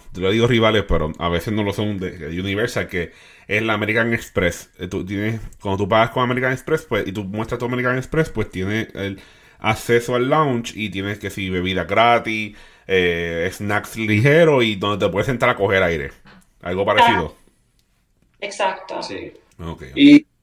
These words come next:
Speaker 3: a nosotros nos encanta. Este, nosotros hicimos el booking para la última estadía que tuvimos y cuando hicimos el booking, al otro día nos llamaron de la oficina de D V C.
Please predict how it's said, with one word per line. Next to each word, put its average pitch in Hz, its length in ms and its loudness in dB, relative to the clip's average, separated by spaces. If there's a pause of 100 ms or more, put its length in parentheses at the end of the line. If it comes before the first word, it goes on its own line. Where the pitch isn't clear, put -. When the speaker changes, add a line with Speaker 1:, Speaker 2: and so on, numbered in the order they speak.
(280)
Speaker 3:
a 147 120 6
nosotros 160 480 4
nos 170 180 4
encanta. 117 760 -2
Este, 117 680 -4 (580)
nosotros 135 560 2
hicimos 160 480 2
el 151 80 4
booking 151 600 2
para 135 220 4
la 131 160 4
última 143 400 0
estadía 143 460 2
que 139 120 -2
tuvimos 147 720 0 (100)
y 127 600 -6
cuando 127 300 0
hicimos 151 360 2
el 156 40 0
booking, 170 300 2
al 131 100 4
otro 135 220 4
día 151 180 2
nos 151 180 2
llamaron 127 480 2
de 139 140 4
la 127 100 6
oficina 131 500 0
de 139 100 -4
D - 100 -2
V 135 80 -6
C. 120 380 -14